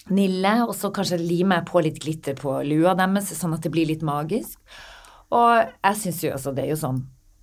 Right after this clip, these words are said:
jeg føler jo at, eh, de engasjerer, og det, han treåringen min sier sånn: "Å, mamma, det er veldig vakkert."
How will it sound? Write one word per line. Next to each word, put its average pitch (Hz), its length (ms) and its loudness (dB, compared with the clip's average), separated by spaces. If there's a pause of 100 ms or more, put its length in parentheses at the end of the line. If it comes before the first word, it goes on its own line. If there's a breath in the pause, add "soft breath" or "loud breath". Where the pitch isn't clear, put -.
jeg 156 100 -10
føler 127 440 -4
jo 135 100 0
at, 135 320 -8
eh, - 380 -6
de 147 240 -4
engasjerer, 147 380 -4
og 160 80 -6
det, - 300 -4
han 160 220 -4
treåringen 151 520 0
min 143 160 -4
sier 156 180 -6
sånn: 160 140 -10
"Å, 196 180 -4
mamma, 190 260 -2
det 185 120 -6
er 185 80 -8
veldig 190 260 -8
vakkert." 202 680 -12